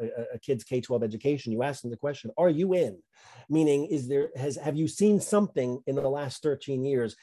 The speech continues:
that you were excited about doing, whether it's going to college, whether it's, you know, uh, enlisting in the military, whether it's going into the world of work? Is, is there some reason, you know, for you to get out of bed tomorrow morning and get on with it?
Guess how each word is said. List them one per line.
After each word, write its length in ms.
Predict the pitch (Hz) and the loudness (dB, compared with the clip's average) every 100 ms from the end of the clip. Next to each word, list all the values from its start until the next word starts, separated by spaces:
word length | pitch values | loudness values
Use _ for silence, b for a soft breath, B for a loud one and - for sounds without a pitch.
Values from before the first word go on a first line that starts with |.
| b b | b b
that 120 | 156 | 2
you 100 | 180 | 6
were 100 | 165 | 6
excited 480 | 139 - - 156 143 | 6 2 2 4 4
about 300 | 131 120 113 | 0 0 0
doing, 300 | 120 147 90 101 | 2 2 0 -6
whether 320 | 113 117 113 | -4 -2 -4
it's 120 | 107 | 0
going 220 | 139 135 | 2 2
to 40 | 120 | 0
college, 500 | - 135 127 110 110 | -2 2 4 2 0
whether 300 | 113 110 110 | -2 -2 -6
it's, 240 | - - | -8 -8
you 80 | 117 | -4
know, 180 | 107 113 | -4 -4
uh, 120 | 113 127 | -4 -4
enlisting 480 | 127 127 139 - 135 | -2 -2 -2 -2 -2
in 60 | |
the 80 | 123 | 0
military, 500 | 127 135 120 113 104 | 0 0 -2 -4 -2
whether 260 | 107 113 110 | -2 -2 -4
it's 80 | 104 | -4
going 260 | 123 135 | 0 0
into 220 | 131 123 117 | -2 -6 -8
the 80 | |
world 320 | 110 120 120 110 | -6 -4 -4 -4
of 80 | |
work? 360 | 104 127 127 110 b b b b - | -2 2 2 0 b b b b 2
Is, 220 | 160 143 | 2 4
is 240 | 165 143 | 2 4
there 140 | 147 139 | 2 2
some 580 | - 190 175 165 160 202 | 0 0 2 0 -4 -2
reason, 720 | 143 170 156 139 131 135 - | 0 2 2 0 -2 -6 -8
you 80 | 180 | -4
know, 80 | 131 | -2
for 120 | - | 0
you 140 | 156 | 2
to 100 | 165 | 4
get 240 | 127 120 151 | 4 6 6
out 160 | 147 | 6
of 140 | 131 107 | 4 2
bed 240 | 147 156 | 2 2
tomorrow 320 | 139 123 113 | 0 -4 -4
morning 340 | 113 113 117 113 | -2 -2 -2 -4
and 180 | 117 110 | -4 2
get 200 | 139 123 | 6 6
on 260 | 135 147 | 4 2
with 120 | 110 | -2
it? 60 | 87 | -8